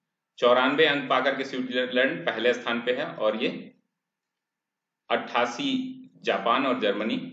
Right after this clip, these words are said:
कनाडा, जापान और जर्मनी उसके बाद है। दक्षिण, उत्तरी कोरिया को छोड़कर अन्य सभी देशों में सुधार दिखाई दिया गया है। अगला प्रश्न देखेंगे,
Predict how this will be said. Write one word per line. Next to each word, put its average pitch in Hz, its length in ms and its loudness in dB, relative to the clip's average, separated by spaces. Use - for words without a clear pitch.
कनाडा, 101 400 0
जापान 104 360 0
और 104 140 -4
जर्मनी 101 340 -4
उसके 104 220 -8
बाद 82 280 -4
है। - 260 -14
दक्षिण, 117 280 -2
उत्तरी 139 240 0
कोरिया 147 300 2
को 156 100 2
छोड़कर 147 340 0
अन्य 143 180 2
सभी 135 220 -6
देशों 135 260 -2
में 147 140 -4
सुधार 113 340 -4
दिखाई 107 280 -4
दिया 87 220 -4
गया 80 160 -6
है। - 280 -16
अगला 117 180 2
प्रश्न 135 300 -2
देखेंगे, 127 560 -2